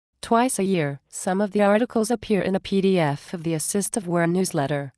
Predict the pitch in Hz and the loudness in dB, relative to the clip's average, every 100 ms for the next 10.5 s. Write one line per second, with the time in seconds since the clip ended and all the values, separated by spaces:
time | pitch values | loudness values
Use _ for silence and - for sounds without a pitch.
0 | _ _ - 196 180 175 151 180 175 185 | _ _ -2 0 2 -2 0 0 2 0
1 | 165 170 180 196 180 175 185 180 160 170 | 2 2 2 2 2 2 0 0 0 0
2 | 165 202 190 240 220 226 196 208 208 - | -2 -2 -2 -2 0 0 2 0 0 -4
3 | 196 202 196 - 160 165 - 196 208 190 | -2 0 -2 0 0 0 0 2 2 2
4 | 147 147 151 143 135 - - 196 160 156 | -2 0 0 0 0 -4 -4 -2 -2 -2
5 | - 214 175 139 - _ _ _ _ 196 | -2 0 0 -2 -8 _ _ _ _ 0
6 | 170 175 190 190 - 156 - - 214 247 | 2 2 0 -2 -2 -2 -2 -2 -2 -2
7 | - 196 180 196 196 - - 208 - - | -6 -4 -2 -4 -6 -6 -4 -2 -4 -2
8 | 175 175 175 170 - 190 - 208 156 143 | 2 2 2 -2 0 0 0 2 2 0
9 | 160 165 - 147 - 156 151 - 165 180 | -4 -6 -4 -4 -2 -2 -2 -4 -2 0
10 | 190 226 151 147 | 2 2 0 -2